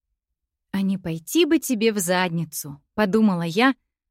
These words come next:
но вслух сказала совсем другое. «Давай спокойно дождёмся Егора. Ты вернёшься к своей красивой и роскошной жизни,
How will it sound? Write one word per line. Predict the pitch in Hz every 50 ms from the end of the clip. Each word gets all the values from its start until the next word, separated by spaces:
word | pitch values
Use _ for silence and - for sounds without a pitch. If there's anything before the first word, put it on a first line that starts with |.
| _ _ -
но | 190 208 214 214
вслух | 214 - - 247 262 330 370 359 -
сказала | - - - 190 175 175 208 220 254 247
совсем | - - 180 - - - 208 208 208
другое. | 214 214 190 175 175 165 147 143 160 - _ _ _ _ _ _ _ _ _ _ _ _ _ _ _ _ _ _ _ _ _ _ _ _ _ _ _ _ _ _
«Давай | 220 190 247 240 240 302 370 403
спокойно | - - - - 220 208 _ 277 330 359 359 330 269
дождёмся | 196 214 202 190 180 233 269 285 277 - 262
Егора. | 233 240 247 190 190 196 170 151 143 139 - _ _ _ _ _ _ _ _ _ _ _ _ _ _ _ _ _
Ты | - 349 349
вернёшься | 294 294 262 226 220 240 262 247 - - 226
к | 214
своей | - - 208 214 214 202 208 196
красивой | - - 180 180 - - 269 320 370 359 370 330
и | - - -
роскошной | 226 190 185 - - - - 254 294 - - 240 233
жизни, | 202 170 175 170 160 143 165 160 160 160